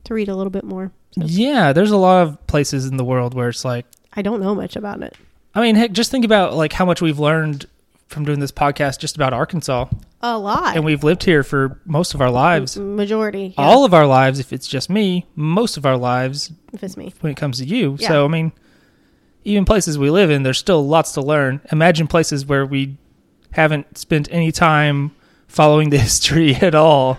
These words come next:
Speaker 1: I have been to Japan before.
Speaker 2: Oh, yeah?
Speaker 1: Very briefly.
Speaker 2: Di-, I was gonna say, isn't that when you went to Singapore?
Speaker 1: Yes.
Speaker 2: Okay.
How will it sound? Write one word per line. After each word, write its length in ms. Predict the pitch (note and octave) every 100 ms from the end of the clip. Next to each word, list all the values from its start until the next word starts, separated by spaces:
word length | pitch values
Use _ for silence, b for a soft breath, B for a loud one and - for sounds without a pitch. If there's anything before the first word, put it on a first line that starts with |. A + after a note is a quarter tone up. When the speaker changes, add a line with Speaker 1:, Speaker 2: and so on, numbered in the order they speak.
| - -
Speaker 1:
I 100 | A#3+
have 220 | C#4 G#3+
been 200 | G#3 B3
to 80 | D4
Japan 460 | B3+ - F#3+ F#3+
before. 440 | F#3 F3+ F#3 G3+ C#4+ _ _ _ _ _ _ -
Speaker 2:
Oh, 80 | C3+
yeah? 240 | D3+ A#3+ - -
Speaker 1:
Very 160 | G3+
briefly. 320 | F#3+ F3 - G#3+
Speaker 2:
Di-, 120 | A#3
I 80 | F3+
was 120 | F3
gonna 80 | E3+
say, 180 | E3+ D#3
isn't 160 | E3+ F3+
that 140 | F#3
when 120 | F3
you 60 | E3+
went 140 | E3
to 80 | D#3+
Singapore? 520 | - E3+ - E3+ E3+ -
Speaker 1:
Yes. 460 | G3 F3+ - - -
Speaker 2:
Okay. 220 | A#2+ -